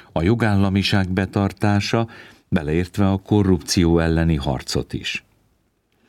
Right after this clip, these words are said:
Újraéleszteni az orosz-ukrán tárgyalásokat Törökország. Ezt a török államfő közölte Mark Rutte nato főtitkárral,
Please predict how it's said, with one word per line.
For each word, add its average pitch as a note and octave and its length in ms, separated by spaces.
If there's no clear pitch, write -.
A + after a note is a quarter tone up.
Újraéleszteni G#2+ 880
az G2 160
orosz-ukrán G#2 720
tárgyalásokat E2+ 760
Törökország. D#2 840
Ezt D#3 220
a C#3 40
török F#2 360
államfő E2+ 480
közölte F#2 520
Mark F2+ 340
Rutte F2 340
nato D#2 400
főtitkárral, F2+ 880